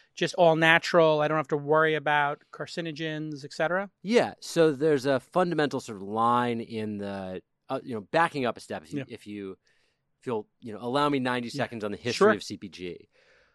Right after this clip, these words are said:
Speaker 2: If you think about
Speaker 1: Consumer packaged goods,
Speaker 2: Yes,
Speaker 1: yes.
Speaker 2: thank you. C-, uh, the history of consumer packaged goods. If you think about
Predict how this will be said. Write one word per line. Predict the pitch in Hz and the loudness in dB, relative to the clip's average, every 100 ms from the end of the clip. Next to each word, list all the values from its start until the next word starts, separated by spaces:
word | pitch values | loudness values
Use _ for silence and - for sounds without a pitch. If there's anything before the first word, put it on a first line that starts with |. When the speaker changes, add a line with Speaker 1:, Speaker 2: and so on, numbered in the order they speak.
| _ - | _ -18
Speaker 2:
If | 104 | -14
you | 117 | -4
think | 202 170 | 0 4
about | 156 | 6
Speaker 1:
Consumer | 135 180 170 | 6 4 2
packaged | 170 147 139 - | 2 0 -2 -6
goods, | 143 113 127 | -4 -4 -2
Speaker 2:
Yes, | 131 | -2
Speaker 1:
yes. | 113 - | -2 -4
Speaker 2:
thank | 123 104 | -2 -2
you. | 90 | -6
C-, | - | -8
uh, | 127 113 | -6 -6
the | - | -6
history | - 165 - 139 | -2 -4 0 -4
of | |
consumer | - 113 117 107 | -4 -10 -4 -4
packaged | 101 92 85 82 | -6 -10 -12 -16
goods. | 82 | -16
If | 110 | -18
you | 113 | -4
think | 196 | -4
about | 160 143 117 - | 0 2 2 -2